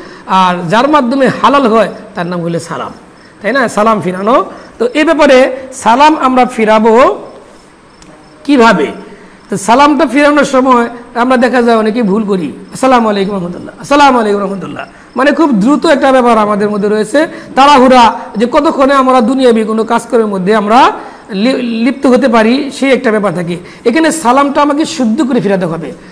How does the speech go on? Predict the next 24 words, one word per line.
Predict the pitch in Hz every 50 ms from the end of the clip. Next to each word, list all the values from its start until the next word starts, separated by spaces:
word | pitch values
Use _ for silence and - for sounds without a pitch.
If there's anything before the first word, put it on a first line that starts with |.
| - - -
"আসসালামু | - 202 - - - - - 233 226 220 226 233 254 277 285 311 339 427 403 - - - - 233 208 220
আলাইকুম | 214 202 214 214 220 233 269 285 285 277 285 294 311 339 359 415 440 - -
ওয়া | 233 202 202
রাহমাতুল্লাহ, | 226 - - - - 214 190 185 - 196 180 175 175 180 180 190 208 214 214 208 170 - - - - - - - - - - - - - - - - - - -
আসসালামু | 208 - - - - 214 214 220 233 254 277 311 370 508 571 - - - - - - - - 220 202 220
আলাইকুম, | 220 185 214 226 240 269 311 311 226 - 269 226 196 160 135 - - - - - -
আসসালামু | - - - 277 277 277 247 240
আলাইকুম, | 226 202 180 160 127 -
আসসালামু | 220 - - 269 302 285 262
আলাইকুম।" | 247 220 196 180 151 127 - - - - - - -
এই | 226 220
যে | 233 233 226 220 202
সিন | 190 - - 269 311 339 285
পড়লাম | 311 285 277 285 285 285 277
না | 277 269
কি | 277 277 294
পড়লাম, | 247 269 262 262 254 247 226 214 220 - - - -
সা | - - - 262
পড়লাম, | 269 277 269 247 240 240 226 208 196 - - - - -
এখানে | 220 208 247 240 233
কিন্তু | 240 240 220 214 208
বোঝা | 214 214 214 208
যায় | 196 202 202 190
না। | 175 - - - - -